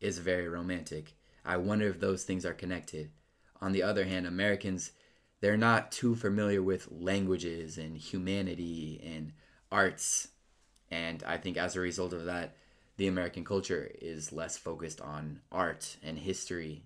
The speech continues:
and languages, as you've seen. So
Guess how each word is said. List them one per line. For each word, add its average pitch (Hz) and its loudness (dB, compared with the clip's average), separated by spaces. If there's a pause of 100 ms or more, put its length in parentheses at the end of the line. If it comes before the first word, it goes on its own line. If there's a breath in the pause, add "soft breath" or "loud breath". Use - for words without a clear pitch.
and 82 -8
languages, 85 -2
as 80 -2
you've 82 -6
seen. 82 -4 (640 soft breath)
So 82 -2